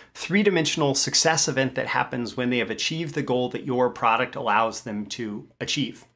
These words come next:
Now, interval, when you're talking about results, it's great to talk about timeline.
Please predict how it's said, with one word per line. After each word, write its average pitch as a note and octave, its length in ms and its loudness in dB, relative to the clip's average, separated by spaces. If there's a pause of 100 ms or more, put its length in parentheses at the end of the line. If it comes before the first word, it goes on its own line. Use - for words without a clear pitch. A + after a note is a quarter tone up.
(220)
Now, D#3+ 200 4
interval, G#3 580 2 (360)
when D3 120 4
you're E3+ 100 4
talking F3+ 300 2
about F3 200 4
results, D3+ 640 -2 (280)
it's C#3+ 160 2
great D3+ 360 2
to - 80 -6
talk C#3+ 200 0
about C3+ 200 0
timeline. D3+ 600 4